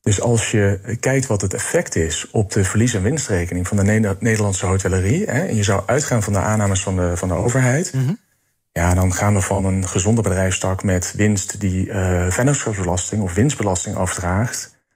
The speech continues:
Speaker 1: ja, gaan we eigenlijk, eh, naar een situatie toe waarbij, nou ja, dat laatste in ieder geval niet meer gebeurt.
Speaker 2: Mhm.
Speaker 1: Hè, dus de winstbelasting die gaat fors omlaag. En dan is er eigenlijk nog een, nog een derde, die hebben wij niet becijferd, maar dat is denk ik de belangrijkste van allemaal.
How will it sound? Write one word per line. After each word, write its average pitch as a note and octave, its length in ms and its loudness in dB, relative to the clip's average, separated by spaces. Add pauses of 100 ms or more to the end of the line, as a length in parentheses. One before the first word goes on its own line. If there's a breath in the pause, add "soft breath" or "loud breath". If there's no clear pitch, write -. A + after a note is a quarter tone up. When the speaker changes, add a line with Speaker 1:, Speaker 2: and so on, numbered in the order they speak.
(320)
Speaker 1:
ja, F#2+ 220 2
gaan F#2 180 0
we F#2 120 0
eigenlijk, A#2 500 0
eh, G#2 240 -2
naar G2 140 2
een F#2+ 60 2
situatie F#2+ 580 -2
toe G2 160 0
waarbij, G2 560 2
nou G2+ 160 -2
ja, F2+ 100 0
dat F2 140 -2
laatste F#2 360 0
in - 60 -2
ieder B2 160 2
geval A#2+ 180 0
niet C3 240 2
meer F#2 200 0
gebeurt. F#2 600 -2
Speaker 2:
Mhm. A#2+ 240 -2 (300)
Speaker 1:
Hè, - 160 2
dus A#2 160 2
de F#2 120 0
winstbelasting A2+ 640 0
die F#2 80 -4
gaat G2 160 -4
fors A#2+ 300 -2
omlaag. F#2+ 600 -2 (920 loud breath)
En G#2+ 120 2
dan G#2+ 160 2
is A#2+ 160 0
er A2 180 -2
eigenlijk B2+ 420 -2
nog A2 200 0
een, G2+ 220 -2
nog G#2 180 -2
een F#2+ 200 0
derde, B2 460 2
die A#2 140 0
hebben A2+ 180 0
wij G2+ 80 2
niet C3+ 280 0
becijferd, A#2 540 -2
maar F#2+ 100 -2
dat G2+ 100 -2
is F#2+ 120 -6
denk D3 220 0
ik G#2 120 -2
de F#2+ 80 0
belangrijkste G#2+ 600 2
van F#2+ 140 0
allemaal. F#2 640 0